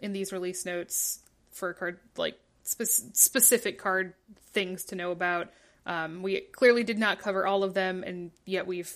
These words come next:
had a very, very long episode with a lot of very interesting cards. So please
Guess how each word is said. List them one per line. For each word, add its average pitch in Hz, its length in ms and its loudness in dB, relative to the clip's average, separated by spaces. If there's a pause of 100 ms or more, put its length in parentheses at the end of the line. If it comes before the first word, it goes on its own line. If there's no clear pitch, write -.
(160)
had 180 240 2
a 175 80 -4
very, 196 480 2
very 240 280 6
long 226 260 4
episode 208 480 0
with 180 100 -4
a 170 40 -4
lot 185 220 4
of 190 120 0
very 185 300 2
interesting 180 420 -6
cards. 226 500 2 (400)
So 170 560 -2 (340)
please 233 480 2